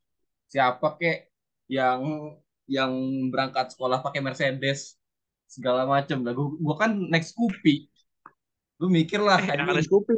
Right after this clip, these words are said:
Speaker 2: bro. Enakan Scoopy, bro, sumpah. Bensin lebih irit.
Speaker 1: Ya iya, tapi kan itu kan, lu tahu kan sekarang.
Speaker 2: Heeh.
Speaker 1: Tapi ada aja yang
Speaker 2: Iya,
Speaker 1: pengen
Speaker 2: betul.
Speaker 1: bensinnya boros, ada aja yang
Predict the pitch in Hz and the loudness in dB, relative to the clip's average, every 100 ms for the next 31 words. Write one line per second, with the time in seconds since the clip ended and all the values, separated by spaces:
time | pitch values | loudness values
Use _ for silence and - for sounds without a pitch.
0 | 208 247 247 196 120 - _ _ _ _ | 4 4 6 4 2 -2 _ _ _ _
1 | 139 139 147 147 196 208 214 202 214 151 | -4 -2 -4 0 0 2 0 2 0 2
2 | 147 135 110 95 _ _ _ _ 127 127 | -2 0 -4 -4 _ _ _ _ -8 -4
3 | 165 131 120 120 - _ _ - - - | -4 0 0 0 -6 _ _ -10 -6 -4
4 | 339 262 - 214 165 196 170 - - - | -6 -6 -2 0 2 6 6 6 2 -8
5 | - - _ 135 160 - 185 185 175 156 | -14 -16 _ -4 -4 0 2 4 6 6
6 | 185 185 190 254 240 202 170 175 175 139 | 4 -2 -4 4 4 6 4 2 0 0
7 | 120 117 139 156 214 175 156 151 139 - | 2 0 2 2 2 0 -4 -2 -6 -2
8 | 185 143 156 226 208 - - 165 165 156 | -2 0 2 4 4 4 2 0 0 -2
9 | 160 165 160 175 180 160 160 165 _ 107 | -2 -4 -2 0 0 0 -2 -8 _ -6
10 | 123 120 123 147 202 | -2 -2 -2 -4 -4